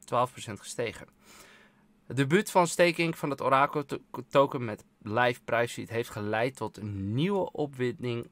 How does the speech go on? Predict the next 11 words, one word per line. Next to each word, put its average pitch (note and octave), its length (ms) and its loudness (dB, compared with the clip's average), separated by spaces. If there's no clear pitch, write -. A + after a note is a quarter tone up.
onder A2+ 220 -6
de G#2+ 80 0
holders. C#3+ 520 2
Dinsdag B2+ 640 0
werd G2 180 -8
een - 80 -10
aankondiging A#2 640 -4
gedaan G#2+ 240 -2
op G2 120 -10
Twitter D3+ 300 -2
waarbij A2 460 2